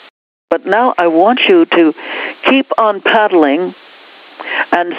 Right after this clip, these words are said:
speak about what, something that you feel you must do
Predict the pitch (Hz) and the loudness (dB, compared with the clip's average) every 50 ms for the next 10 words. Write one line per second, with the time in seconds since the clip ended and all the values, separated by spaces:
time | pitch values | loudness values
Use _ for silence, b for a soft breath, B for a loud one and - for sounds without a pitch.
0 | - - - 254 254 247 - - - - 190 170 202 202 208 202 - - - 139 | -8 -6 -4 -4 -4 -4 -6 -6 -6 -6 -4 0 0 2 2 2 0 -2 -4 -2
1 | 151 185 208 202 - - - - - - - - - - - - - - - - | 0 0 0 -2 -4 -10 -14 -14 -16 -20 -20 -20 -20 -20 -20 -20 -20 -20 -20 -20
2 | - - - - - - - _ _ _ _ _ _ _ _ _ _ _ _ _ | -20 -20 -20 -20 -20 -20 -20 _ _ _ _ _ _ _ _ _ _ _ _ _
3 | _ - 269 262 262 - 254 240 220 202 185 - - 208 - - 240 226 226 208 | _ -2 -2 -2 0 -2 0 0 2 0 0 0 -2 -2 0 2 2 2 2 2
4 | 202 196 196 196 196 175 - - 165 202 233 247 220 180 175 170 | 2 2 2 0 -2 -4 -6 -2 0 2 4 4 4 4 4 2